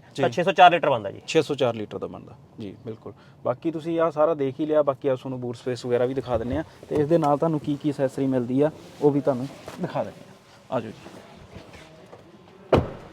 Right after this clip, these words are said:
Speaker 2: ਫਾਈਵ ਦਾ ਚਾਰਜਰ ਆ ਗਿਆ ਜੀ, ਕਿਲੋਵਾਟ ਦਾ।
Speaker 1: ਥ੍ਰੀ ਪੁਆਇੰਟ ਫਾਈਵ, ਚਾਰ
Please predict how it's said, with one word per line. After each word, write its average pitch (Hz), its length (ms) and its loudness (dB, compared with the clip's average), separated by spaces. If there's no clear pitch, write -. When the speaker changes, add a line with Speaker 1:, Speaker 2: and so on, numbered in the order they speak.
Speaker 2:
ਫਾਈਵ 135 160 2
ਦਾ 127 100 2
ਚਾਰਜਰ 123 320 0
ਆ 135 80 6
ਗਿਆ 135 80 2
ਜੀ, 139 100 -2
ਕਿਲੋਵਾਟ 131 340 -2
ਦਾ। 147 60 4
Speaker 1:
ਥ੍ਰੀ - 20 2
ਪੁਆਇੰਟ 151 180 2
ਫਾਈਵ, 143 180 -2
ਚਾਰ 135 140 -4